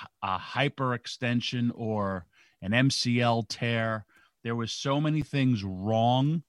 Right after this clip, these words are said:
that could have gone wrong for her, but hopefully, uh, she doesn't have a massive knee injury for that. But man, that match was brutal. And then a finish that got the fans. And it, it was so, like you said,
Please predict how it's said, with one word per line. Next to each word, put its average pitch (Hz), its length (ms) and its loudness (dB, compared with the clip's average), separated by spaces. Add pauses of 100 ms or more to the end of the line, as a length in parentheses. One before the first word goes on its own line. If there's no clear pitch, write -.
(440)
that 107 220 0
could 147 180 2
have 127 140 0
gone 120 320 2
wrong 113 260 2
for 123 140 -6
her, 127 160 0
but 107 160 -4
hopefully, 110 460 -2
uh, 101 180 0
she 95 180 -6
doesn't 101 240 -2
have 98 160 -2
a 92 80 -4
massive 98 600 -4 (400)
knee 131 240 8
injury 98 260 0
for 92 140 -10
that. 92 280 -6
But 98 200 -12 (160)
man, 101 340 -6
that 98 140 -8
match 104 500 -8 (1080)
was 143 240 4
brutal. 123 340 2 (260)
And 113 420 2 (100)
then 120 460 2 (540)
a 120 80 -2
finish 139 500 2
that 120 260 2 (260)
got 127 300 2
the 135 60 -2
fans. 143 680 0
And 101 540 -2
it, 110 180 -6
it 120 40 -2
was 117 180 0
so, 139 380 2
like 123 340 -2
you 135 120 2
said, 101 440 -4